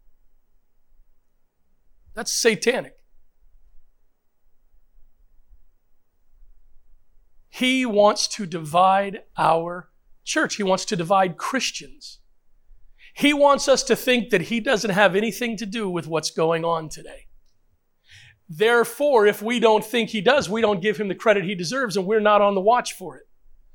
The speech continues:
Listen, I don't live my life in fear. I'm a foster parent. My wife and I are foster parents. We have zero say in what goes on. None. Those of you who have worked with foster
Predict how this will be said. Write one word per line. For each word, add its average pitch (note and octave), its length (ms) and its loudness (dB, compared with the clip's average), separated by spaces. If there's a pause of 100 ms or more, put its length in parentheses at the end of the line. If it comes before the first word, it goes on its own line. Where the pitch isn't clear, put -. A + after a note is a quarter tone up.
(240)
Listen, A3+ 180 4
I C4 80 6
don't A#3+ 140 0
live G3+ 160 2
my F#3 120 2
life F#3 300 4
in E3+ 100 -6
fear. - 420 -8 (880)
I'm G#3 100 6
a F#3+ 40 0
foster G#3+ 380 2
parent. D#3+ 340 -4 (440)
My F3+ 160 2
wife G3 280 6
and G3 80 2
I F#3 260 2 (320)
are G3+ 80 2
foster F3+ 400 2
parents. D3+ 460 -8 (600)
We G3+ 200 2
have G#3 260 6
zero A3+ 640 2
say F#3 500 2
in D#3+ 140 -8
what E3 220 -6
goes D#3 280 -4
on. D3 320 -10 (580)
None. F3+ 680 -2 (260)
Those F3+ 200 0
of F3+ 80 -4
you F#3 100 2
who F#3+ 120 2
have D#3 80 0
worked F#3+ 200 6
with G#3+ 100 -4
foster G3+ 540 2